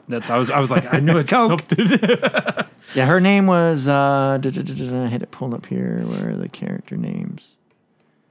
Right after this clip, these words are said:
Speaker 2: I don't remember. Um, Burton,
Speaker 1: Oh, I need
Speaker 2: Lev,
Speaker 1: to pull this up too, yeah.
Speaker 2: Charisse, Ella,
Speaker 1: But
Speaker 2: Jasper.
Speaker 1: yeah, no, she was,
Speaker 2: Billy
Speaker 1: she
Speaker 2: Ann,
Speaker 1: was,
Speaker 2: Billy
Speaker 1: uh,
Speaker 2: Ann.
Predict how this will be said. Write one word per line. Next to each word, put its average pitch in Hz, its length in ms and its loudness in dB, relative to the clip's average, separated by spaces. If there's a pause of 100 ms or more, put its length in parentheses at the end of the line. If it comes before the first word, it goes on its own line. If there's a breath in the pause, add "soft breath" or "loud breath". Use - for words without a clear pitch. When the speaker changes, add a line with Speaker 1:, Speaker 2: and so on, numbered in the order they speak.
(280)
Speaker 2:
I 113 180 -4
don't 117 200 -6
remember. 101 600 -2
Um, 98 600 -2
Burton, 117 460 -6
Speaker 1:
Oh, 113 80 -6
I 104 160 -4
need 104 80 -4 (100)
Speaker 2:
Lev, - 80 -14
Speaker 1:
to - 60 -20
pull - 140 -20 (220)
this - 160 -20
up 98 120 -20
too, 107 220 -20
yeah. 98 80 -12
Speaker 2:
Charisse, 113 1300 -4 (400 loud breath)
Ella, 113 300 0 (240)
Speaker 1:
But 117 140 -6
Speaker 2:
Jasper. 120 680 -4
Speaker 1:
yeah, 117 100 0
no, 113 160 0
she - 140 -2
was, 175 160 2
Speaker 2:
Billy 190 220 4
Speaker 1:
she 139 60 2
Speaker 2:
Ann, 120 60 2
Speaker 1:
was, 98 100 0
Speaker 2:
Billy 160 260 4
Speaker 1:
uh, 101 60 0
Speaker 2:
Ann. 80 180 -8